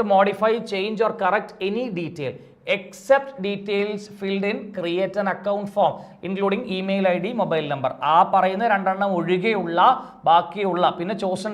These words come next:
railway, ഏത് ആർ ആർ ബി ആണ് ചൂസ് ചെയ്തതെന്നുള്ളത്, അവർക്ക് മോഡിഫിക്കേഷൻ ഫീ ആയിട്ടുള്ള ഇരുന്നൂറ്റി അൻപത് രൂപയും കൂടെ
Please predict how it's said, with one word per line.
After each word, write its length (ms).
railway, 340
ഏത് 180
ആർ 160
ആർ 160
ബി 120
ആണ് 160
ചൂസ് 220
ചെയ്തതെന്നുള്ളത്, 580
അവർക്ക് 340
മോഡിഫിക്കേഷൻ 720
ഫീ 120
ആയിട്ടുള്ള 420
ഇരുന്നൂറ്റി 420
അൻപത് 300
രൂപയും 280
കൂടെ 100